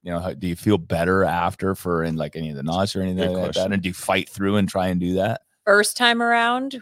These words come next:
Speaker 3: when I would work out, it would make me feel fifty percent better.
Speaker 1: Right.
Speaker 3: This time around, it's hit or miss. So
Speaker 1: Oh.
Speaker 3: it's either gonna make me feel better or severely worse.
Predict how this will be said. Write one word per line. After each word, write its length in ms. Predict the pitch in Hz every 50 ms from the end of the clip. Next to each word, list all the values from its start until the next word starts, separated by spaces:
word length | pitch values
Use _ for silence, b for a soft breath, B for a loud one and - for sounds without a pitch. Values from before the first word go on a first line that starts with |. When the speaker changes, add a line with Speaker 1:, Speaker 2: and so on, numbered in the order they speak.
| -
Speaker 3:
when 200 | - 175 175 175 165
I 80 | 156
would 300 | 151 143 151 156 160 170
work 260 | 170 185 180 185 180 202
out, 220 | 190 185 196 202
it 60 | - 165
would 140 | 160 143
make 180 | 165 156 147 -
me 140 | 156 156 151
feel 680 | - - 160 156 156 147 143 143 139 139 151 160 - _ _ _ _ -
fifty 260 | 190 175 - - 160
percent 380 | 147 - 165 147 - 143 - 113
better. 360 | 135 135 135 156 165 190 196 _ _ _ _ _ _ _ _ -
Speaker 1:
Right. 300 | 98 95 92 90 90 - - _ _ _ _ _ _ _ _ _ _ _ 160 _ -
Speaker 3:
This 240 | 196 220 233 - -
time 280 | - 226 202 190 175 170
around, 600 | 170 - - 160 160 156 156 165 185 190 - - _ _ _ _ _ _ _ _ _ _ _ _ _ _
it's 200 | - 175 170 -
hit 160 | - 196 180 175
or 100 | 170 160
miss. 520 | 160 143 - - 156 - - - - - 190
So 680 | - - - 180 165 156 147 147 139 139 143 - - _ -
Speaker 1:
Oh. 280 | 87 82 82 85 80 80 - _ _ _ _ _ _ _ _ _ _ -
Speaker 3:
it's 240 | - 151 143 - - 170
either 160 | 160 165 170
gonna 140 | 170 170 160
make 200 | 156 151 - -
me 120 | 156 160
feel 320 | - - 165 156 143 139
better 720 | 143 139 - - 139 160 151 190 214 240 262 277 277 - - _ -
or 480 | 170 180 175 165 156 143 139 131 - _ _ _ _ _ _ _
severely 920 | - - - - - 180 156 139 135 135 151 147 151 151 139 131 131 131
worse. 580 | 127 - - - - - - - - - -